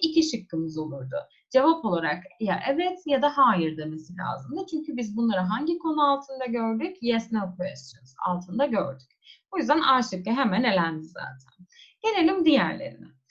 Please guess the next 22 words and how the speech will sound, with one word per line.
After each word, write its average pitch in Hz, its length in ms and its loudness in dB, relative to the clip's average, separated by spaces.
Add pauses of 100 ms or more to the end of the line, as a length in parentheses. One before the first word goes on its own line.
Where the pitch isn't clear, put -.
(280)
B 320 60 2
ne 440 280 4
demiş? 190 280 2
"What 339 260 0 (120)
are 330 120 6
you 233 120 4
doing 277 240 2
at 262 160 -4 (120)
home 254 360 2
now?" 185 220 0
Şu - 200 -6
an 311 160 2
evde 220 300 2
ne 254 60 2
yapıyorsun 180 600 -4
dedi. 226 260 -12
Bakın 208 360 -6
burada 294 480 2 (260)
now'a 254 380 6
dikkat 180 380 -2
çekmek 208 380 -8
istiyorum. 254 560 -2